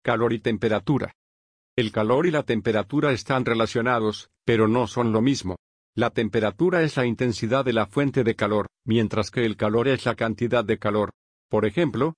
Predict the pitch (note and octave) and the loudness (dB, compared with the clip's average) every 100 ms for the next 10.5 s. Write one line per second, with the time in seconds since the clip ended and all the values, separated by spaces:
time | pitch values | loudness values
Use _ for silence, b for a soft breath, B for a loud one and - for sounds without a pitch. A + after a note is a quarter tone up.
0 | _ B2+ A2 A2+ A2+ A#2 A#2 B2 G#2+ D#3 | _ -4 -2 0 0 2 2 0 0 -2
1 | D#3+ - A#2+ A#2 C3 A2 C#3+ B2 G#2 A2 | -2 0 0 0 0 0 0 0 0 2
2 | A2+ G#2+ - D3 C#3 C3 A2+ G#2+ B2+ A#2 | 2 0 0 0 2 2 0 0 0 0
3 | A2 C3 A2+ A#2 A2 A2 G#2+ G#2 G2+ E3 | 2 0 0 -2 0 -2 0 0 0 0
4 | B2+ C3 _ - B2 A2+ G#2+ A2+ G2+ A2 | 0 0 _ -2 0 2 2 0 0 0
5 | C3+ C3+ - A#2 A#2 A2 - B2 A2+ A#2+ | 0 0 -2 0 0 0 -2 -2 0 0
6 | A2 B2+ A2+ G2+ - C3+ B2 B2 B2 B2 | 0 0 0 0 0 2 4 2 2 0
7 | D3+ C#3+ A2+ A2 C#3+ D3 C#3 A#2+ G#2+ A2+ | -2 -2 -2 0 0 -2 -2 -2 0 -2
8 | G2+ A2 A#2+ A2+ A2 A#2 A2+ A2+ - A#2+ | -2 2 2 0 -2 -2 0 0 -2 -2
9 | G#2 A2 A2 G#2+ A2+ A2+ G#2 A#2+ A#2 A2 | 0 0 0 0 0 0 0 0 0 0
10 | - A2 - A#2 F2+ | -2 -2 -2 -4 -4